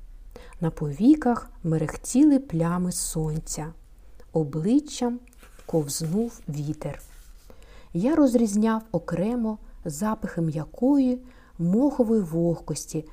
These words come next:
та теплої сухої хвої. Зоя кінчиками пальців провела з тихим шурхотом по короткому волосю на моїй потилиці. "Пішли,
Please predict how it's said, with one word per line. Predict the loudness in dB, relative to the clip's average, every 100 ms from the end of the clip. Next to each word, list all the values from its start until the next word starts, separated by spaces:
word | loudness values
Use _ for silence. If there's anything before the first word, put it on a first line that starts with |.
| -6
та | -2
теплої | -2 2 4 4 2 -2 -2
сухої | -2 -4 -2 -4 -4
хвої. | -4 -6 -4 -4 -6 -10 -14 -20 -20 -20 -20 -20 -12
Зоя | -10 -2 2 4 2 -2 -8 -18
кінчиками | 2 4 4 0 -2
пальців | -2 -4 -2 0 0 -4 -8 -18 -20 -6
провела | -2 0 0 0 2 2
з | 0
тихим | 2 2 2 0
шурхотом | -2 -2 -2 -2 -4 -4 -4
по | -2 -4
короткому | -2 -4 2 0 2 0 0
волосю | 0 0 0 0 -2 -6 -10 -10 -20 -6
на | -2
моїй | 0 0 -2
потилиці. | -4 -6 -4 -4 -4 -8 -10 -10 -12 -18 -20 -20 -20 -20 -20 -20 -20 -2
"Пішли, | -2 0 -4 -4 -6